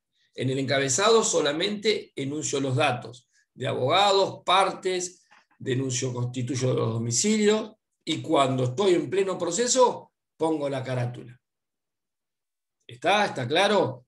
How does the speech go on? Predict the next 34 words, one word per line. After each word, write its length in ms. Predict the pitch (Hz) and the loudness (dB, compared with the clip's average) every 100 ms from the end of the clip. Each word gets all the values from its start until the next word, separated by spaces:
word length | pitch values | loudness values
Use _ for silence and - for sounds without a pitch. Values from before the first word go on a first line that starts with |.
| - | -2
No 220 | 160 214 | 2 2
confundamos, 800 | 220 - 196 214 190 127 104 - | 2 0 0 2 2 0 -4 -6
porque 240 | 135 120 | -8 -4
si 160 | 127 135 | -4 -2
yo 420 | 127 220 170 - - _ _ | 2 4 4 0 -14 _ _
en 180 | - 123 | -4 -2
el 120 | 131 | 0
examen 580 | 135 - 214 165 120 117 | 0 2 4 4 2 -2
les 140 | 120 | -4
pregunto 560 | - 156 180 160 127 - | -2 2 4 4 2 -4
o 220 | 120 127 | -6 -2
les 200 | 127 135 | -2 0
digo 380 | 175 180 131 113 | 2 2 2 0
que 140 | 139 | -4
me 180 | 135 160 | -4 0
hagan 400 | 175 139 107 - _ _ _ _ | 2 2 -2 -8 _ _ _ _
un 340 | 175 185 190 | 2 2 2
sumario 760 | 180 190 202 214 156 113 107 - | -2 0 0 0 0 -4 -8 -10
y 120 | 123 151 | -2 -2
un 120 | 170 | 0
encabezado, 960 | 160 160 170 175 - 202 147 143 147 _ _ _ _ _ _ | -2 0 0 2 2 2 2 -2 -8 _ _ _ _ _ _
y 140 | 123 | -8
ustedes 420 | 131 123 190 151 147 | -6 -2 2 2 2
dentro 240 | 180 170 | -2 -2
del 120 | 170 | -6
encabezado 600 | 160 170 165 208 196 143 | -2 -4 -2 -2 -2 -2
me 140 | 131 160 | -4 -4
hacen 460 | 160 - 123 120 - | -4 -6 -6 -10 -6
el 140 | 135 | -2
sumario, 800 | 120 156 196 185 139 113 107 - _ _ | -2 0 2 2 0 -4 -10 -14 _ _
el 160 | - 135 | -2 0
encabezado, 800 | 123 139 143 135 202 180 131 123 | 2 2 2 2 4 4 4 2
la 200 | 131 123 | 0 -2
personería 840 | 123 131 131 160 202 156 120 - | -4 -2 -4 -2 0 2 0 -4